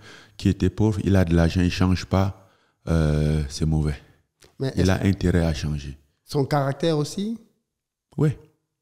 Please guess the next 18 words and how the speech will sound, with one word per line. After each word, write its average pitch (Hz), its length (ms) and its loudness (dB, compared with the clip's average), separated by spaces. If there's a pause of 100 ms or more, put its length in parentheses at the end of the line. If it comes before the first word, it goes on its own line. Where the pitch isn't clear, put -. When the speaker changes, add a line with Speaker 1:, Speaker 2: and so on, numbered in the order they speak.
(420)
Speaker 1:
Même 127 140 -4
le 107 60 -2
caractère 123 500 -4
doit 87 140 -4
changer. 76 420 -10 (440)
La 90 60 -8
façon 101 340 -4
de 107 80 0
penser 110 460 0
doit 85 160 -4
changer. 76 440 -10 (680)
La 73 80 -8
façon 76 360 -6
de 78 80 -6
se - 120 -6
comporter 107 720 -4
doit 85 160 -8
changer. 76 420 -8